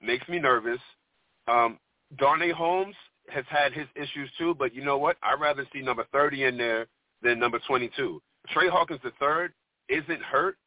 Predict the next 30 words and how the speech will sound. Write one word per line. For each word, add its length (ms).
or 220
injured. 400
He 140
needs 220
to 60
be 120
out 160
there 100
in 40
the 80
field 240
getting 220
reps 240
because 320
guess 200
what? 260
Like 180
you 140
said, 160
they 140
are 160
rookies, 360
they 100
are 140
young, 320
but 220
it's 160
just 160
like, 240
uh, 240